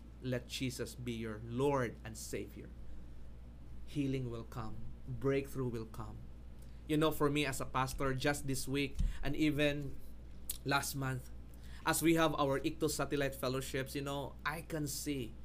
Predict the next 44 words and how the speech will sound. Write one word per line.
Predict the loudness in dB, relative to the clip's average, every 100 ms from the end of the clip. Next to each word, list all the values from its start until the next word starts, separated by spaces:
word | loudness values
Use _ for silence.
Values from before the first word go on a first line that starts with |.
| -10 -10 -8 -4
I | -2
can | 0 0
see | 2 0
people | 0 2 2 4 2 4
who |
are | 2 0
just | 0 0 0 0 4
so | 4
ignited | 4 0 0 -2 -2 -2
in | -2 -4
their | -4
faith. | -4 -2 0 0 -4 -8 0
They're | 2 4
just | 4 2 2
really | 6 6 6
committing | 2 2 2 0 -2
their | 0 2
life. | 4 2 2
They | 0 2
understand | 2 4 2 2 0 2
more | 2 2
about | 2 0 0 0
grace. | 2 4 2 -2 -6 -2
They | 2
understand | 4 4 4 2 2 0
more | 2 2 2
about | 2 2 0
applying | -2 -4 2 2 4 2
the | 0
scripture | -2 -4 -4 0 2
in | 2 2
their | 0 2
life | 0 0 -2 -4 -12 -4
and | -2
submitting | 0 0 2 2 0 0 -2
to | 0
the | 2
lordship | 4 2 2 0 -2
of | -4
Jesus. | -2 -2 0 -2
You | 0
know | 2
what | 0 0
happened? | -2 -2 -2 -4